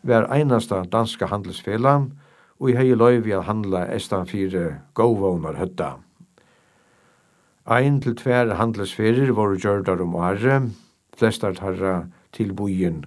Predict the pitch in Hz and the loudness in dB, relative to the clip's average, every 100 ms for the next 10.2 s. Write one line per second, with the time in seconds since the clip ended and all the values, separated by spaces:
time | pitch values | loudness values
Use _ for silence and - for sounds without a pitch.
0 | - 90 87 - 101 120 120 - 90 78 | -6 -6 -6 -4 0 2 0 -2 -4 -6
1 | - - 104 98 127 143 143 - _ _ | -12 -8 -6 0 2 2 -2 -12 _ _
2 | _ _ _ _ - 113 113 104 92 98 | _ _ _ _ -4 2 2 2 -2 -2
3 | 90 - 101 104 101 92 90 80 110 135 | -2 -2 -2 0 -2 -4 -4 2 2 4
4 | 131 123 113 - - - 120 110 120 113 | 4 2 -2 -8 -14 -2 2 4 4 2
5 | - 101 92 - 95 78 73 80 95 80 | 0 -8 -8 -6 -6 -6 -10 -6 -4 -4
6 | - 107 80 73 71 - _ _ _ _ | -4 -4 -4 -6 -10 -14 _ _ _ _
7 | _ _ _ _ _ _ _ _ _ _ | _ _ _ _ _ _ _ _ _ _
8 | _ _ - 117 143 170 175 117 98 87 | _ _ -6 2 4 4 2 0 0 0
9 | 98 95 110 - 107 101 139 85 69 - | 0 2 -2 -2 -6 -2 -2 -2 -6 -12
10 | 80 | -14